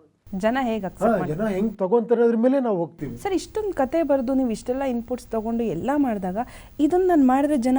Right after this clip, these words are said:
Speaker 1: ಅಕ್ಸೆಪ್ಟ್ ಮಾಡ್ಕೊಂತಾರಾ ಅಂತ ಒಂದ್ಸರಿ think-
Speaker 2: ಇಲ್ಲ, ನನಗದು ಬಂದೇ ಇಲ್ಲ. ನನಗನ್ಸೋದು ಅವ್ರು ಕೇಳೋಷ್ಟು ನಾನು ರೀಚ್ ಆಗ್ತೀನ ಅಂತಷ್ಟೇ. It is not ಅವ್ರು ಅಕ್ಸೆಪ್ಟ್ ಮಾಡ್ತಾರ ಅಲ್ಲ,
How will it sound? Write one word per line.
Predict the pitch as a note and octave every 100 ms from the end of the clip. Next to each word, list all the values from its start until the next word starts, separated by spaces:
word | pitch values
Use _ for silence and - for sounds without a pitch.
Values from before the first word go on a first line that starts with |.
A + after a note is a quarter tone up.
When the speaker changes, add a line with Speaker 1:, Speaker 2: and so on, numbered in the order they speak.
| C4
Speaker 1:
ಅಕ್ಸೆಪ್ಟ್ | A3 - D4 -
ಮಾಡ್ಕೊಂತಾರಾ | B3+ B3 B3 A#3 C4+ D#4 E4 -
ಅಂತ | A#3 B3+
ಒಂದ್ಸರಿ | A#3+ A3+ A#3+
think- | A#3 B3+
Speaker 2:
ಇಲ್ಲ, | G#3 A3+
ನನಗದು | G#3+ G#3 G3+ G3+
ಬಂದೇ | D#3 D#3 G3 A3+ A3
ಇಲ್ಲ. | G3 D#3 A#2+
ನನಗನ್ಸೋದು | C3 C#3+ F3+ G3+ A3 A3 A#3 F#3+ F#3 G#3 A#3+ A#3+
ಅವ್ರು | - C3+ D#3 G3 A3
ಕೇಳೋಷ್ಟು | - - F3+ A3+ A#3+ A#3 G#3+
ನಾನು | G3 C#3
ರೀಚ್ | G3+ G#3
ಆಗ್ತೀನ | G#3 G3 - F3
ಅಂತಷ್ಟೇ. | D#3+ D3 C#3+ - D3 A#2+ -
It | C#3
is | C3+
not | C3 D#3 A3+ E3
ಅವ್ರು | G3+ A#3+
ಅಕ್ಸೆಪ್ಟ್ | A#3 A#3 A3 G#3
ಮಾಡ್ತಾರ | G3+ F#3 F3
ಅಲ್ಲ, | D#3+ D3